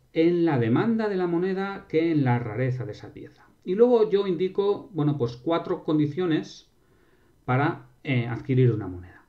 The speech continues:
La primera, que sea difícil de encontrar. No que sea extremadamente rara o única, simplemente que sea difícil de encontrar, que no sea fácil, o sea, que no sea tan sencillo como levantar el teléfono y que nos traigan la moneda.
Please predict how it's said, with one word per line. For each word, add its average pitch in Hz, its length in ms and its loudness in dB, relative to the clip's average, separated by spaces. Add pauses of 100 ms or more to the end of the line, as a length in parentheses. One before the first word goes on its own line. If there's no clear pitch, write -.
La 156 180 -2
primera, 240 340 0
que 170 80 -4
sea 185 240 -6
difícil 147 540 0
de 120 80 0
encontrar. 101 520 -10 (540)
No 226 260 0
que 190 100 2
sea 170 220 -2
extremadamente 131 800 0
rara 120 300 0
o 117 180 -2
única, 147 520 -2
simplemente 165 420 -4
que 156 80 -4
sea 165 240 -6
difícil 147 500 -4
de 127 80 -2
encontrar, 101 360 -8
que 120 180 -4
no 143 120 0
sea 135 420 -6
fácil, 180 580 -8 (160)
o - 20 -20
sea, 127 100 -8
que 139 60 0
no 160 60 2
sea 180 100 -2
tan 147 140 0
sencillo 143 320 0
como 120 160 0
levantar 113 280 -4
el 127 120 0
teléfono 135 580 -4
y 127 140 -8
que 113 100 -8
nos 101 140 -12
traigan 107 260 -8
la 104 60 -8
moneda. 90 400 -14